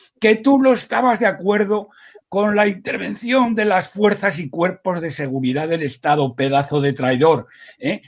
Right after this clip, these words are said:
Las fuerzas y cuerpos de seguridad del Estado que actuaron de una manera absolutamente proporcional. Y tú resulta, ¿eh?, que le niegas eso.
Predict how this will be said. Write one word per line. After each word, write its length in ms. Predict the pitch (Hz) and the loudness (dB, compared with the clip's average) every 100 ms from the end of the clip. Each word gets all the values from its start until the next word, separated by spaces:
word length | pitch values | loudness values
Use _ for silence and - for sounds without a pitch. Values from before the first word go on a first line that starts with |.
| - | -4
Las 260 | 156 - | -2 -2
fuerzas 420 | - 254 247 240 | 2 2 2 -2
y 100 | 220 | -4
cuerpos 440 | 147 214 233 233 196 | 0 2 2 -2 -4
de 100 | 180 | -4
seguridad 440 | 175 165 160 190 | -6 -4 -2 -2
del 120 | 196 | -2
Estado 420 | 165 - 180 196 143 | -4 -4 -4 -2 -4
que 140 | 170 | -4
actuaron 500 | 165 117 160 202 190 | -4 -4 -4 -2 -2
de 80 | 190 | -4
una 120 | 180 | -6
manera 320 | 165 170 175 | -4 -2 -2
absolutamente 840 | 165 - 143 165 165 160 170 180 | -2 -6 -8 -6 -4 -4 -6 -10
proporcional. 880 | 147 165 127 147 139 127 123 139 123 - - - | -6 -6 -4 -6 -6 -6 0 0 0 -6 -18 -8
Y 220 | 170 147 | -8 0
tú 240 | 247 262 | 2 2
resulta, 920 | 285 - 160 139 - 214 220 233 214 - _ _ | 0 0 0 -2 -4 -2 -2 -4 -6 -8 _ _
¿eh?, 180 | - - - _ _ | -10 -10 -12 _ _
que 160 | 160 156 | -2 2
le 160 | 139 | 2
niegas 600 | 135 160 202 190 175 - - | 2 0 -2 -4 -6 -10 -8
eso. 400 | 156 - 180 | -6 -6 -10